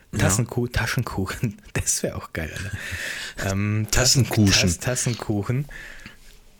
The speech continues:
Speaker 2: Das, also kommt nicht mal ein, der Schwarzwälder Kirsch von meiner Mama ran. Kommt auch kein Tiramisu ran.
Speaker 1: Ja,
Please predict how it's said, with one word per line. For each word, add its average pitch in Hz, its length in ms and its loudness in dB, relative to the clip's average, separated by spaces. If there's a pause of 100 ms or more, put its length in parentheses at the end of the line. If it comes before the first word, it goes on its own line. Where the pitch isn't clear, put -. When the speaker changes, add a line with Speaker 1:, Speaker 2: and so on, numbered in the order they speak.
Speaker 2:
Das, - 640 0
also 104 220 -2
kommt 120 240 -4
nicht 117 140 2
mal 113 400 0
ein, 107 240 0 (120)
der 104 120 -2
Schwarzwälder 104 420 -2
Kirsch 104 200 -2
von 110 120 -2
meiner 98 140 2
Mama 90 240 0
ran. 82 220 -4 (680)
Kommt 113 160 -2
auch 110 60 -4
kein 120 120 -2
Tiramisu 120 380 0
ran. 92 200 -2 (1400)
Speaker 1:
Ja, 95 300 2